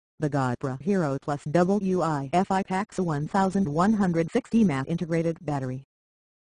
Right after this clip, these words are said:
Commenting on the launch, Nicholas Woodman, GoPro's founder and C E O, said,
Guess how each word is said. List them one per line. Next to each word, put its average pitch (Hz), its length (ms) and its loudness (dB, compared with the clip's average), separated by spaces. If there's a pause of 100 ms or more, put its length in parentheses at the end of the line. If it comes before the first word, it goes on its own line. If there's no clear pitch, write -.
Commenting 151 560 0
on 175 80 0
the 143 80 -4
launch, 127 500 -4 (300)
Nicholas 202 380 -4
Woodman, 135 380 -4 (360)
GoPro's 156 480 -2
founder 143 540 0
and 185 160 -2
C 214 160 -2
E 214 120 0
O, 208 60 0
said, 135 360 -6